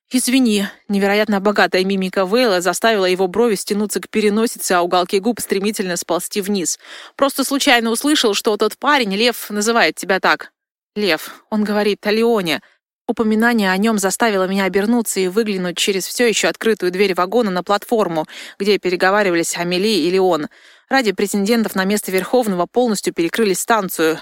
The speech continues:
чтобы мы могли добраться без лишних проблем, однако расписание транспорта для участников отбора уже точно никто не отменял. Время идет, и поезд скоро тронется. Неужели Амели уговорит Леона остаться вместе с ней, чтобы отыскать пропавшую участницу?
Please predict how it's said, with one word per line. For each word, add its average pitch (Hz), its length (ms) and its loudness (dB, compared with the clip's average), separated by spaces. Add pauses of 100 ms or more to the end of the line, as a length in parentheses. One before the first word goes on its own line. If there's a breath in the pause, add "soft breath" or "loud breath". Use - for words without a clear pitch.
(120)
чтобы 214 280 0
мы 240 120 2
могли 202 220 0
добраться 196 460 0
без 185 160 -2
лишних 202 380 -2
проблем, 202 540 0
однако 220 320 0
расписание 202 520 -2
транспорта 196 500 -2
для 180 120 0
участников 190 540 -2
отбора 190 320 0
уже 190 160 -2
точно 190 360 -2
никто 175 300 -4
не 156 100 0
отменял. 175 500 0 (300 soft breath)
Время 233 360 2
идет, 220 260 0
и 202 60 0
поезд 226 420 0
скоро 214 240 -2
тронется. 190 560 -2
Неужели 190 400 0
Амели 190 340 0
уговорит 214 460 0
Леона 208 360 0
остаться 233 420 -2
вместе 202 340 -4
с - 80 -4
ней, 247 180 2
чтобы 190 280 -2
отыскать 208 440 -2
пропавшую 196 480 -2
участницу? 196 640 -2